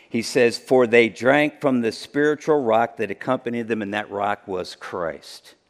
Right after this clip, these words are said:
That rock was Christ. This is an Old Testament reference to the presence of power and God in the life of the nation of Israel.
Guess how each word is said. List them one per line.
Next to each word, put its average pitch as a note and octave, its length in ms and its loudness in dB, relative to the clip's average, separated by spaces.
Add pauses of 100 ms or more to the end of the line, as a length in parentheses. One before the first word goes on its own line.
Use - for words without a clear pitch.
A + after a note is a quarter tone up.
(640)
That A2 320 2
rock G2 420 -4
was F#2 220 -10
Christ. - 400 -8 (180)
This D3+ 220 -4
is A#2 160 -6
an A2+ 120 -8 (100)
Old C3+ 340 0
Testament F2 760 -6 (1700)
reference - 560 2
to G#2+ 100 -2
the G2 100 -4
presence A2+ 500 -2
of F#2+ 100 -14
power G#2+ 260 0
and F#2 100 -8
God G2 220 2
in F2+ 40 -6
the E2+ 80 -8
life F2+ 200 -4
of F2 80 -18
the E2 80 -10
nation E2+ 320 -12
of C#2+ 80 -16
Israel. D#2 320 -12